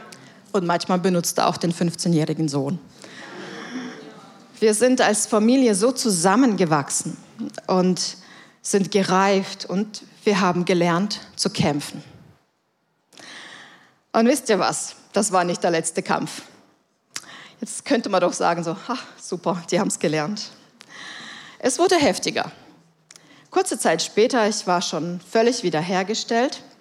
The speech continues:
hab Zeugnis in der Gemeinde gegeben, kam schon der nächste Angriff.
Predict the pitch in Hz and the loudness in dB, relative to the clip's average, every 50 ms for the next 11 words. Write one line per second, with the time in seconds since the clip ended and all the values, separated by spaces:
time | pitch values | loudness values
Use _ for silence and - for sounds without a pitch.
0 | _ _ _ _ _ _ _ _ _ _ _ _ - - - 175 180 - - - | _ _ _ _ _ _ _ _ _ _ _ _ -20 -12 -6 -4 -6 -6 -6 -6
1 | - - 175 175 190 196 220 233 220 233 214 202 202 190 208 196 196 185 185 185 | -2 0 2 4 4 4 4 2 4 4 4 4 2 2 2 2 2 2 2 2
2 | 190 185 190 180 185 175 - 185 190 185 185 180 185 180 185 185 185 - - - | 0 -2 -2 -6 -6 -8 -4 -2 0 0 0 0 -2 -4 -2 -4 -4 -6 -10 -18
3 | - - - - - - - - - - - - - - - - _ _ _ _ | -20 -20 -20 -20 -20 -20 -20 -20 -20 -20 -20 -20 -20 -20 -20 -20 _ _ _ _
4 | _ _ _ - 226 214 220 240 220 - 233 214 196 190 190 190 165 151 - - | _ _ _ -2 0 2 2 2 0 0 0 2 4 4 4 4 2 0 -2 -4
5 | - 165 135 131 143 139 - - - - - - - | -2 -2 -2 0 -2 -6 -8 -10 -14 -14 -16 -20 -20